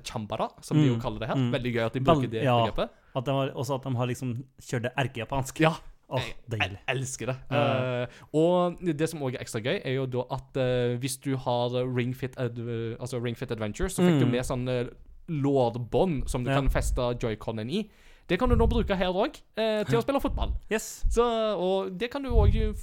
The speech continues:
Speaker 1: få, det får du også med i den fysiske versjonen hvis du kjøper det.
Speaker 2: Mm. Men sånn helt, <laughs>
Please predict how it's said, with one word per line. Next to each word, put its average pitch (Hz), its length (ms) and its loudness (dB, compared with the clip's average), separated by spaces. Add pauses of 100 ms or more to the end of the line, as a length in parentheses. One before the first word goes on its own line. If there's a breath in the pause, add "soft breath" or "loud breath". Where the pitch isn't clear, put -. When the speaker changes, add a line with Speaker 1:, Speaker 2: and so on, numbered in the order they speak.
(140)
Speaker 1:
få, 202 300 2
det 208 120 -2
får 202 140 0
du 190 60 0
også 151 200 4
med 131 220 -2
i 143 40 -4
den 135 140 -2
fysiske 120 480 -4 (240)
versjonen 107 300 -2
hvis 104 100 -8
du 107 80 -16
kjøper - 220 -12
det. - 100 -14 (160)
Speaker 2:
Mm. 139 220 0 (320 loud breath)
Men 165 100 -4 (260 loud breath)
sånn 180 260 -10
helt, 127 280 8 (160)
<laughs> 139 400 8